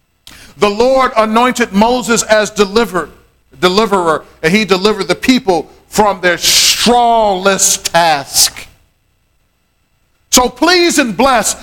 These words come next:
uh, these people. They went into covenant with the Lord and agreed to all he had to say. So the people now, these Hebrews, they went into covenant with the Lord, uh, and they agreed to all that he had to say.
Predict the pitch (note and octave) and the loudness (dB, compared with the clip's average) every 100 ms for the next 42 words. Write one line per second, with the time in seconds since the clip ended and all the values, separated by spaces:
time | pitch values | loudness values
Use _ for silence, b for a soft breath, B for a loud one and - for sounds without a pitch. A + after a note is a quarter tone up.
0 | A3 - F3 E3+ E3 F3 A#3 C#4+ - - | -14 -8 -6 -6 -6 -2 2 2 2 0
1 | C#4+ - G3+ - G3 C#4 A#3+ C#4 C4 A#3 | -2 0 -4 -2 0 0 0 0 0 0
2 | A3+ - - D#4 C4 B3 A#3 - A3 A3+ | 0 -2 0 0 0 -2 -2 -2 -2 0
3 | C4 A#3+ G3+ B A3+ A3+ G#3+ F3 A#3+ C4+ | 2 2 -2 B -2 0 -2 0 0 2
4 | A#3+ A#3 A3+ B3 A3+ G3+ A3 G3 G3 G3 | 0 -2 0 2 2 0 0 2 2 0
5 | F#3 - G#3+ A3 F#3 - _ _ _ _ | -2 0 2 0 -4 -14 _ _ _ _
6 | _ _ _ _ _ - C4 B3 - D#4 | _ _ _ _ _ 0 0 0 0 0
7 | D4+ C4 A#3+ C#4 C4 A#3+ A3+ - D4 C#4+ | 0 0 2 2 2 0 0 2 2 2
8 | G3 A3+ A3 G#3+ B G#3 A3 C#4 B3+ B3+ | 2 0 0 -4 B -2 0 0 0 0
9 | B3 - A#3 - - F4 F4 A3 G#3+ G#3 | 0 0 -2 -2 0 0 0 -2 -2 -2
10 | G#3 G3+ G#3+ D4 B3+ A3+ - - G#3 G3+ | 0 -2 0 2 2 0 -4 -2 0 2
11 | A3+ A#3+ B3 B3 A3+ F#3 D#3+ B3 E4 D4+ | 2 2 2 2 0 -2 0 2 4 2
12 | C4 - - C4+ B3+ D4 D#4+ C#4+ A#3+ A#3+ | 0 -4 -2 0 2 2 2 2 0 0
13 | A#3 A3+ A#3+ A3+ A3 G#3 D4 C4 | 0 2 2 0 0 0 2 0